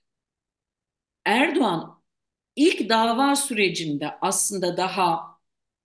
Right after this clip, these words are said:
işte Ergenekonlar, balyozlar, bütün bunların senaryosunu da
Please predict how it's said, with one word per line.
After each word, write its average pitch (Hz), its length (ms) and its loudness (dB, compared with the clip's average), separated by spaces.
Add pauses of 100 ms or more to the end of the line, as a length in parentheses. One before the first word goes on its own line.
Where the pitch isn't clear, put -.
(240)
işte - 280 -4
Ergenekonlar, 190 1120 -2
balyozlar, 185 840 -2
bütün 294 500 0
bunların 262 480 2
senaryosunu 247 1080 -2
da 135 320 -10